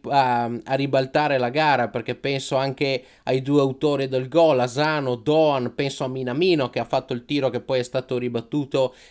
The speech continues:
e dal quale è nato il pari. Veramente l'allenatore del Giappone, che sembrava anche un po' Simone Inzaghi, sembrava il Simone Inzaghi del sollevante, ha veramente ribaltato la partita, ma anche proprio a livello di inerzie, non solo di risultato. Si è visto proprio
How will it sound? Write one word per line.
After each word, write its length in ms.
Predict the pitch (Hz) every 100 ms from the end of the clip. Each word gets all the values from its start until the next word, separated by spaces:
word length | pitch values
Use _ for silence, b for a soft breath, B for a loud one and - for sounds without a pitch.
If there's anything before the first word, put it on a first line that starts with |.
| B
e 120 | 135
dal 200 | 127 131
quale 540 | - 151 147 139 135 -
è 140 | 135
nato 300 | 143 151 165
il 80 | 160
pari. 360 | 170 170 185
Veramente 580 | 170 151 151 185 170 156
l'allenatore 720 | 147 139 143 143 - 175 160
del 160 | 135 131
Giappone, 600 | 131 131 - 135 135 175
che 80 | 190
sembrava 400 | - 135 139 139
anche 160 | 135
un 100 | 135
po' 140 | - 139
Simone 460 | - 139 131 131
Inzaghi, 760 | 127 120 127 123 113 120 147 190 B B
sembrava 500 | - 147 139 147 143
il 80 | 131
Simone 480 | - 147 135 139 139
Inzaghi 720 | 127 113 131 131 123 117 107 B B
del 240 | 127 135 135
sollevante, 800 | - 151 156 151 156 185 196 175
ha 80 |
veramente 540 | 143 139 139 165 160 165
ribaltato 580 | 147 139 135 165 160 151
la 120 | 147
partita, 540 | 156 - 226 220 156
ma 120 | 139
anche 200 | 175 202
proprio 320 | 165 170 165 156
a 60 |
livello 420 | 143 135 160 156
di 160 | 135 131
inerzie, 520 | 131 143 123 123 123
non 160 | 117 123
solo 260 | - 151 135
di 140 | 131
risultato. 640 | 127 123 120 - 123 113
Si 160 | 117 -
è 40 |
visto 300 | 139 160 160
proprio 540 | 135 160 160 165 156